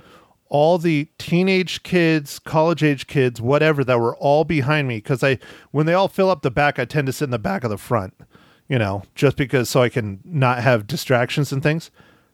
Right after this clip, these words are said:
Did not talk through the whole movie. They did not, you know, make noise, nothing. Like,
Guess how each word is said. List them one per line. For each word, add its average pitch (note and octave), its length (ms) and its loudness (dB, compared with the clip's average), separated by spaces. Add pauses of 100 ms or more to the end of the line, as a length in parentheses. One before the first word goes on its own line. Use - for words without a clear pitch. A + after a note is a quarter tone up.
(220)
Did D3 220 0
not E3+ 220 2
talk F3+ 220 0
through E3+ 160 -2
the C#3+ 120 4
whole G3 260 2
movie. G3+ 480 -2 (360)
They D3+ 160 2
did C#3 240 -4
not, D#3 300 2 (100)
you D#3+ 160 -2
know, B2 200 0
make C#3 320 -2
noise, F#3+ 440 2
nothing. D3+ 520 -2
Like, C3+ 180 -4